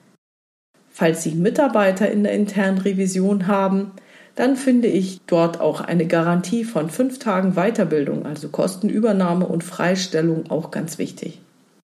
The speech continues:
Weiter geht's auf der Wunschliste. Die interne Revision sollte dem mächtigsten Vorstand, also meist dem Vorstandsvorsitzenden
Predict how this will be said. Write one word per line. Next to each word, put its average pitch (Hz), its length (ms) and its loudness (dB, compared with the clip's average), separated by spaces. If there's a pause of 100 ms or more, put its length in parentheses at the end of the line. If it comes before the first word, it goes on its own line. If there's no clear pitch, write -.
(600)
Weiter 247 340 6
geht's 190 320 2
auf 175 180 0
der 175 200 2
Wunschliste. 170 800 0 (880)
Die 220 120 4
interne 254 440 4
Revision 220 440 4
sollte 185 300 4
dem 185 220 4
mächtigsten 208 580 0
Vorstand, 180 640 0
also 160 240 0
meist 151 360 0
dem 156 120 -2
Vorstandsvorsitzenden 208 1200 2